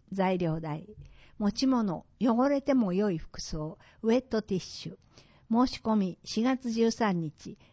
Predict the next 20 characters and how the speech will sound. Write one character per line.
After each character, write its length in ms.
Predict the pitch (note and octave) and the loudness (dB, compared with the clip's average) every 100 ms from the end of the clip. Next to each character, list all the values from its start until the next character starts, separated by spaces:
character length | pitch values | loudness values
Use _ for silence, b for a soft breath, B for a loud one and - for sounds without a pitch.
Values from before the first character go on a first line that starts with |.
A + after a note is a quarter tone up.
| b | b
十 220 | - C4 | 2 2
時 100 | G#3+ | 2
か 180 | F#3+ E3 | 0 -4
ら 200 | D#3+ D#3 | -4 -4
大 160 | G#3+ B3 | 0 2
高 280 | B3+ - A#3+ | 0 0 2
の 140 | A3 | 2
森 320 | G#3+ G3+ F#3 - | 2 0 -4 -8
子 160 | - | -4
ど 100 | G#3+ | 2
も 140 | B3 B3+ | 2 2
図 140 | A#3 | -2
書 140 | - - | -4 -4
館 220 | F3 D#3 | -4 -6
に、 240 | E3 A3+ A#3 | -6 -10 -8
電 360 | F#3+ G#3+ G#3 | 0 2 2
話、 220 | G#3 G3 b b | 0 -4 b b
ま 140 | - - | -4 2
た 140 | A#3+ | 2
は 180 | B3 D#3+ | 2 -2